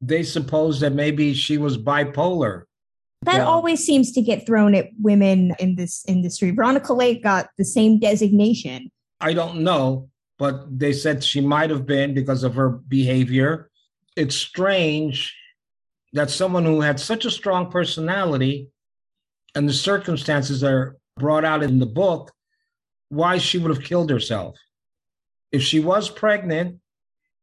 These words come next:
Speaker 1: yes, the reveal of her being pregnant might have hurt her career at that point, but she had a sister who could have taken the baby,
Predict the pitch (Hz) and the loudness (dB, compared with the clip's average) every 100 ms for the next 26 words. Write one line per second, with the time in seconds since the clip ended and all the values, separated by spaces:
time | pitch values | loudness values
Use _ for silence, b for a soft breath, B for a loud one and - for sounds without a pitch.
0 | _ - 147 170 196 190 - 165 160 151 | _ -8 0 2 2 -2 -4 0 2 2
1 | 160 180 170 165 - 139 131 151 151 151 | 2 2 0 -2 -4 -4 0 -2 0 0
2 | 139 131 151 143 131 131 127 110 131 127 | 0 -2 -2 0 2 2 0 0 0 0
3 | 123 - 131 135 135 120 131 135 _ - | -4 -6 -2 0 0 0 -2 -8 _ -14
4 | 113 123 120 - 123 120 131 - _ _ | -6 -4 -6 -6 -6 -4 -6 -10 _ _
5 | _ _ _ _ _ 156 151 151 _ _ | _ _ _ _ _ 0 0 -4 _ _
6 | _ _ _ _ _ - - 202 196 208 | _ _ _ _ _ -6 -2 0 0 0
7 | 185 - 233 - 151 143 143 139 147 135 | -2 -4 -4 0 0 0 0 0 -2 0
8 | 131 117 123 113 98 92 | 2 2 0 -2 -6 -12